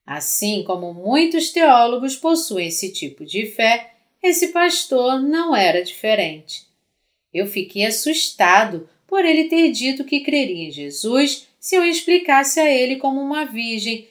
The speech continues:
que não havia conhecido nenhum homem poderia ter um filho. Então eu perguntei a ele: "Você é pastor?" "Sim,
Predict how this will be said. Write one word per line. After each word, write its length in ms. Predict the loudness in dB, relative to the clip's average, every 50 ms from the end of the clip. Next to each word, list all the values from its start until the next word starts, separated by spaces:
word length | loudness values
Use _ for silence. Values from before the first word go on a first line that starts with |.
| _ _ _
que 120 | _ -16
não 400 | -14 -10 -4 -2 0 0 2 0
havia 400 | 0 -2 -2 -4 -2 -2 -2 -2 -2
conhecido 640 | -4 -4 -4 -4 -4 -4 -4 -4 -4 -4 -4 -6
nenhum 400 | -8 -10 -8 -6 -2 -2 0 2
homem 460 | 6 6 6 6 6 4 2 0 -2 -10 _ _ _ _
poderia 560 | 2 4 4 6 4 4 4 4 2 2 2
ter 180 | 2 0 0 0
um 120 | 0 -2
filho. 580 | -4 -8 -8 -6 -4 -4 -2 -2 -4 -6 -8 -14 _ _ _ _ _ _ _ _ _ _ _ _ -6
Então 540 | -6 -4 -6 -6 -2 _ 4 4 4 4
eu 120 | 0 -4 -4
perguntei 640 | -2 -2 -2 -2 -2 -6 -8 -4 -2 0 2 2
a 100 | 2 2
ele: 400 | 2 0 -2 -4 -6 -8 -14 -18 _ _ _ _ _ _ _ _ _ _ _ _ _ _ _ _
"Você 320 | -4 -2 0 0 2 4
é 100 | 2 2
pastor?" 800 | 2 0 -4 -4 -4 -4 -4 -2 0 2 4 2 2 0 -6 -14 _ _ _ _ _ _ _ _ _ -20 _ _
"Sim, 560 | -10 -8 -2 0 2 0 0 0 -6 -12 -16